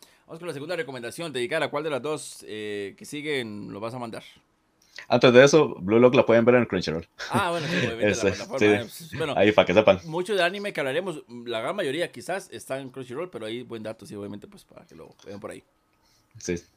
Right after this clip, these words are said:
Speaker 2: con gusto, con gusto. Este, no, eh, digamos, Durarara, de una vez.
Speaker 1: Dura-, Durara-, Durarara, que es, yo, yo aquí estoy buscando hasta el Durarara. Es que no, pues,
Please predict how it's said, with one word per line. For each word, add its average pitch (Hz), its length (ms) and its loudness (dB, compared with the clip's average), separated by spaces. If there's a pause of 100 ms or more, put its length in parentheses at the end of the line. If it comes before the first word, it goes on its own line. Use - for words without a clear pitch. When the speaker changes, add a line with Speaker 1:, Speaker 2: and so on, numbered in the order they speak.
(140)
Speaker 2:
con 82 100 -8
gusto, 82 220 -8
con 76 120 -10
gusto. 85 280 -6 (380)
Este, 95 1160 4
no, 123 260 2 (580)
eh, 85 400 -6 (640)
digamos, 101 640 2
Durarara, 110 440 6 (120)
de 87 100 -6
una 95 120 -2
vez. 127 160 -6 (200)
Speaker 1:
Dura-, 107 420 -12
Durara-, 107 840 -8
Durarara, 110 640 -8
que 131 100 -12
es, 123 100 -14
yo, 139 100 -8
yo 135 240 -4
aquí 123 180 -10
estoy 131 160 -10
buscando 123 480 -10 (120)
hasta 107 200 -12
el 95 420 -12
Durarara. 120 1040 -6 (460)
Es 139 140 -14
que 131 140 -18
no, 123 80 -10
pues, 131 480 0